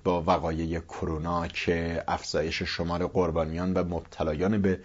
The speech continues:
ویروس کرونا شدت یافته، چرا که در یک روز گویا بیش از دویست و چهل کشته در چین بر جای گذاشته و بعضاً گزارش‌های جالبی از برخی از کشورهایی هم می‌رسد که یا،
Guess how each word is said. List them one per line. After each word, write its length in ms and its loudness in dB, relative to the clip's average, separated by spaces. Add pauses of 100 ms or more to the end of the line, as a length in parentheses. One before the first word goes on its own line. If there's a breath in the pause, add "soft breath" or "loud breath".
(340 loud breath)
ویروس 520 0
کرونا 880 0
شدت 680 2
یافته، 440 2
چرا 280 0
که 120 -2
در 140 4
یک 280 8
روز 300 0
گویا 240 2
بیش 220 0
از 180 2 (420 loud breath)
دویست 360 2
و 40 -2
چهل 640 6
کشته 420 0
در 220 4 (300 loud breath)
چین 400 4
بر 220 8
جای 240 4
گذاشته 540 0
و 120 0
بعضاً 640 0
گزارش‌های 680 2
جالبی 440 0
از 120 -2
برخی 320 0
از 160 -2 (400 loud breath)
کشورهایی 640 2
هم 140 0
می‌رسد 500 0
که 100 -4
یا، 260 2